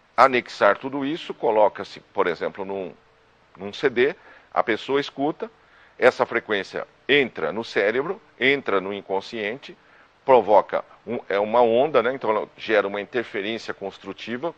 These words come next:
que é o choque de duas ondas, chama-se em física isso, interferência construtiva. Essas ondas se chocam e se transformam numa terceira coisa. Essa terceira coisa já é uma incorporação das duas ondas.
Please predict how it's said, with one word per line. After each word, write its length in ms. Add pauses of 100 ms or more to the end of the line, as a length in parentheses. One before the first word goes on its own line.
(120)
que 80
é 40
o 60
choque 380
de 80
duas 340
ondas, 420 (880)
chama-se 380
em 40
física 420
isso, 280
interferência 540
construtiva. 720 (360)
Essas 340
ondas 300
se 140
chocam 500 (280)
e 260 (840)
se 160
transformam 540
numa 200
terceira 540
coisa. 460 (380)
Essa 240
terceira 500
coisa 420 (260)
já 220
é 120
uma 320 (240)
incorporação 880
das 160
duas 280
ondas. 500